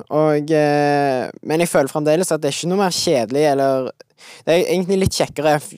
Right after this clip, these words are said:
synes jeg, for det er mer spennende det vi holder på med. Vi går mer i dybden, og det, av en eller annen rar grunn, det er gøy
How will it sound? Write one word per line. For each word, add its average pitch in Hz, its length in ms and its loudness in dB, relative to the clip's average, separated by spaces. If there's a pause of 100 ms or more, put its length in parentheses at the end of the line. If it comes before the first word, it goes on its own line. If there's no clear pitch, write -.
(120)
synes 156 340 -4
jeg, 135 180 0
for - 140 -10
det 156 140 0
er 156 80 0
mer 165 100 2
spennende 131 400 -4
det 139 140 -4
vi 139 100 -6
holder 127 160 0
på 127 240 -4
med. 120 240 -8
Vi 120 80 -10
går 131 140 -4
mer 139 180 -2
i 131 60 -8
dybden, 117 480 -6 (760)
og 127 140 -12
det, 139 100 2
av 127 600 0
en 120 80 -6
eller 120 100 -8
annen 113 140 -8
rar 120 180 -2
grunn, 113 220 -8
det 131 80 0
er 107 160 -4
gøy 104 140 -4